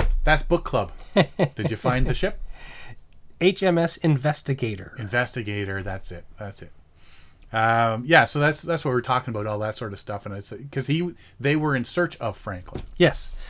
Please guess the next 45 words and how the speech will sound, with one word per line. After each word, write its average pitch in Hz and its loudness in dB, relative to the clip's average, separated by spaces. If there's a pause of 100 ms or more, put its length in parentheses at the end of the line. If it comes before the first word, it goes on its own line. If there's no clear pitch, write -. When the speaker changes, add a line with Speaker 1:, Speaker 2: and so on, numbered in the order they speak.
(160)
Speaker 2:
Yeah, 151 2
so - 2
Speaker 1:
That's 151 6
what 156 6
Speaker 2:
the 151 4
Speaker 1:
it 147 0
was. - -6
Speaker 2:
Investigator 180 2
and 151 0
I - -2
can't 160 -2
remember 160 2
the 139 2
other 151 4
one, 117 -2 (300)
but - -6
two 208 0
ships - -6
went 143 2
up, 120 2 (220)
and, 120 0
uh, 113 0
so 127 -2
the 120 0
Investigator 123 0
wintered 135 0
over 120 0 (260)
off - -6
of 117 -8
Banks 117 -2
Island. 110 2
Speaker 1:
Yeah. 101 -6 (220)
Speaker 2:
But 117 -2
they, 147 4
they, 131 -2 (160)
they 160 2
were 127 2
far, 147 0
far 135 0
to 117 0
the 117 -4
west 110 -4
because 127 -2
it's, 123 -4
uh, 120 0